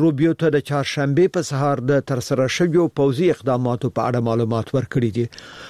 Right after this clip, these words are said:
په وروستیو ورځو کې واشنګټن له دواړو ګاونډیو هیوادونو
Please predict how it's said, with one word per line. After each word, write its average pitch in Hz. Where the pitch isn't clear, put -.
په 190
وروستیو 196
ورځو 180
کې 165
واشنګټن 156
له 143
دواړو 143
ګاونډیو 131
هیوادونو 127